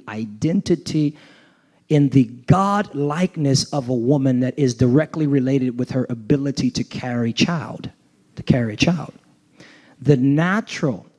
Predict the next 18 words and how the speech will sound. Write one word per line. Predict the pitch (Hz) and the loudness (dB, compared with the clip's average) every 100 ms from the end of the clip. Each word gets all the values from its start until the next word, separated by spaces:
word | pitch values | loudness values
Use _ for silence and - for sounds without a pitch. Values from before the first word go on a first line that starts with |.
| _ | _
always | 135 156 180 196 139 104 98 - | -8 -4 0 2 2 0 -6 -6
reflects | 117 117 - 139 123 - - - | -6 -6 -4 -2 -4 -4 -4 -4
the | - | -2
spiritual. | - - 147 131 110 - 85 - _ - - - - | -2 0 2 2 0 -4 -6 -12 _ -20 -20 -20 -2
So | - | 2
there | 143 147 | 4 4
is | 135 | 2
something | - - 190 190 175 175 139 127 | 2 0 -2 -2 -2 -2 -4 -4
divinely | 127 113 107 156 190 233 240 233 208 | -2 -2 -4 -2 0 2 2 2 2
significant | - - 135 139 151 185 156 - 135 95 - _ - - - | 0 -2 -2 0 2 0 -2 -12 -14 -14 -16 _ -20 -20 -8
about | 131 160 151 - | -4 -2 -2 -2
the | 131 | -4
woman | 123 143 214 185 139 135 | 2 4 4 4 2 4
being | 147 143 139 143 | 4 4 2 -2
able | - 220 226 143 92 95 - _ _ _ _ - | -4 0 0 0 -2 -6 -14 _ _ _ _ 0
to | - 165 | 4 4
receive | 143 143 - - 220 220 180 147 | 4 0 0 0 2 4 2 -2
seed, | - - 247 233 156 135 131 131 | -6 -4 0 2 2 2 2 0